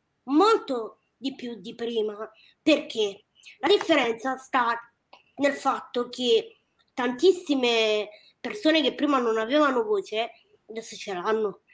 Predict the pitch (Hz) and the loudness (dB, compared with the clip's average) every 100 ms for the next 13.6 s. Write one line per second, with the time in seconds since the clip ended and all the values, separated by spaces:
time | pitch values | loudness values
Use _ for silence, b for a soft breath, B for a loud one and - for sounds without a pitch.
0 | b b b b 220 240 247 254 254 247 | b b b b 0 2 2 4 2 4
1 | 330 349 370 302 277 - 302 285 240 - | 2 6 6 6 2 4 4 4 0 -2
2 | 294 349 302 240 226 - b b - 254 | 2 4 4 2 -4 -8 b b -2 2
3 | 254 320 339 277 233 - 214 214 226 277 | 4 6 6 4 0 -8 -12 -10 -4 -2
4 | 262 - 254 - 208 214 214 214 262 240 | -2 -4 -8 -8 -16 -10 -8 -8 -4 -4
5 | 196 b b b 269 302 359 277 285 311 | -4 b b b -6 0 2 4 4 4
6 | 262 285 311 247 202 180 220 214 - _ | 2 4 4 4 -2 -8 -8 -8 -8 _
7 | _ - 247 - 214 247 233 226 233 240 | _ -10 -8 -8 -8 -2 0 0 -2 -2
8 | 233 - 294 262 214 B B B 254 254 | -2 -6 -2 -2 -2 B B B 0 0
9 | 254 - 302 285 254 240 226 220 220 214 | 0 0 2 4 2 2 2 2 2 2
10 | 220 B B B - 233 226 226 233 262 | 0 B B B -2 2 4 4 0 -4
11 | 254 262 294 302 269 262 - _ - 302 | -2 2 2 2 0 -4 -8 _ 0 2
12 | 285 277 269 262 320 311 277 240 233 254 | 4 2 0 0 2 2 -2 -6 -8 -12
13 | - 247 285 240 220 226 | -6 2 2 2 -2 -6